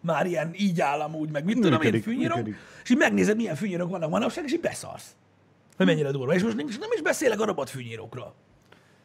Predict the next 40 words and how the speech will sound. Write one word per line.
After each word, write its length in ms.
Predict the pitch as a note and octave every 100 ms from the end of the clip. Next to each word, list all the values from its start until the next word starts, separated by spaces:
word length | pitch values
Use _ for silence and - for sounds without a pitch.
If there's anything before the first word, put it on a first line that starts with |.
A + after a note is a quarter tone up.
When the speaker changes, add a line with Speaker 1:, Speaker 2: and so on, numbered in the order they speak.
| _ _ _ _ _ _
Speaker 2:
Én 160 | C#3+ D3+
nekem 460 | D3+ D#3 D3+ D#3 D3+ C#3+
a 40 | C#3
Forrest 280 | A2+ F#2+
Gump 200 | F#2 G2
óta 240 | A2 G#2 G#2+
az 120 | G2+
az 100 | G2+
álmom, 280 | G#2 G#2 G#2+
hogy 160 | G#2
olyan 160 | G#2+ G#2+
fűnyíróm 480 | G#2+ G#2+ G#2+ A2 G#2+
legyen. 280 | G#2+ A2+ G#2
A 40 | A2+
kis 160 | -
traktor 420 | A#2 G#2+ F#2+ A2+ A2+
felülök, 400 | C#3 C#3 C#3 B2+
aztán 240 | B2 B2
csak 140 | A#2 G#2+
vezetni 340 | G2+ F2+ F2
kell. 240 | G2+ G#2+ G#2+
Speaker 1:
Egyébként 260 | F4+ C4+ A#3+
az 100 | A3
a 60 |
legkárolyabb, 560 | F#3 F3+ F3 C#3 D#3 E3
csak 160 | F3+
ugye 180 | D#3+ G3
az 160 | G3 C#3+
van, 100 | D3+
hogy 100 | D3+
ahhoz 200 | D3+ A2+
Speaker 2:
Ahhoz, 100 | A#2+
Speaker 1:
kell, 100 | C#3
hogy 100 | C3
Speaker 2:
ahhoz 180 | B2+ A#2+
Speaker 1:
tetemes 340 | A#2+ - C#3+ B2+
Speaker 2:
kell, 80 | C3+
ahhoz 80 |
Speaker 1:
méretű 120 | C#3+
Speaker 2:
kell 100 | A#2